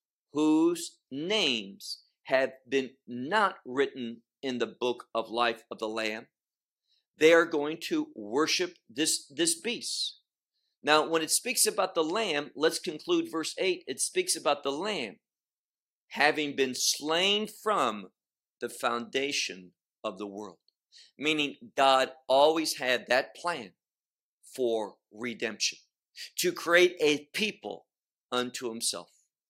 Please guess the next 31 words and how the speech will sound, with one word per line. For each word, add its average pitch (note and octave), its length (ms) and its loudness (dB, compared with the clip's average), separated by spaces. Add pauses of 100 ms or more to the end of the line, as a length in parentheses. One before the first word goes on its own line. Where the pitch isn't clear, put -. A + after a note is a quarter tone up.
(300)
And E3+ 160 4
the D3+ 140 4
only A#3 360 4
way G#3+ 180 2
that F3+ 220 -2
you F#3+ 80 -8
can F3 220 -10
be C#3+ 460 -2 (200)
a C3+ 320 -4
people C3+ 480 -6
of A2 160 -8
God E3 280 -8 (560)
is E3 240 6
if F#3+ 180 2
you F#3+ 140 0
experience E3 800 0
redemption. C#3+ 680 -2 (520)
And F3 140 4
it's E3 140 0
that E3+ 240 6
redemption D3+ 640 -2 (600)
that A#2+ 180 -6
causes C#3+ 460 0
your D3+ 140 -6
name C3+ 360 -4
to C3+ 100 -12
be C3 300 -4
written B2+ 500 -6
in D3 120 -6
the B2+ 180 -12
book G#2+ 220 -10